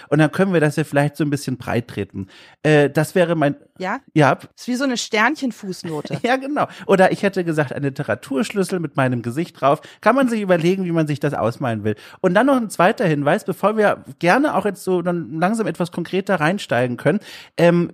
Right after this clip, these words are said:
Speaker 1: wir haben im Vorfeld abgemacht, es wird so eine Art kleinen Spoilerteil geben. Wir können beide viele Beobachtungen, die wir gemacht haben und Themen, über die wir sprechen wollen, ziemlich spoilerfrei abhandeln. Okay, jetzt habe ich ziemlich gesagt, das heißt, die Leute wissen immer noch nicht, was sie denken sollen. Okay,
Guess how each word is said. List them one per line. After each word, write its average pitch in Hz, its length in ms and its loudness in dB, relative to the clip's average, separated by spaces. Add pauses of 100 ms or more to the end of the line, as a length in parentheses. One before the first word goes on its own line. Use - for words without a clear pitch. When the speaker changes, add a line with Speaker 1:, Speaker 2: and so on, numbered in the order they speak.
Speaker 1:
wir 156 180 0
haben 202 140 2
im 240 120 -2
Vorfeld 202 460 -2
abgemacht, 208 540 -2
es 156 180 -6
wird 196 180 0
so - 100 -2
eine 180 160 2
Art - 240 -2
kleinen 147 260 0
Spoilerteil 113 640 0
geben. 107 280 -6 (280)
Wir 156 120 2
können 214 320 0
beide 233 540 2
viele 254 340 -2
Beobachtungen, 185 560 -2
die 143 100 -2
wir 131 80 2
gemacht 185 400 0
haben 208 140 0
und 156 120 -4
Themen, 208 240 -2
über 165 140 0
die 147 160 -2
wir 135 60 0
sprechen 175 420 -4
wollen, 170 180 2 (220)
ziemlich 285 360 2
spoilerfrei - 680 2
abhandeln. 226 580 0
Okay, 107 200 -4
jetzt 107 100 -4
habe 110 120 0
ich - 80 -12
ziemlich 160 340 -2
gesagt, 151 320 0
das 127 120 -8
heißt, 131 180 2
die - 40 -6
Leute 127 320 2
wissen 123 160 -2
immer 165 120 2
noch 175 100 4
nicht, 170 200 -2
was 156 140 0
sie 160 100 -10
denken 170 300 -2
sollen. 170 180 4
Okay, 143 220 0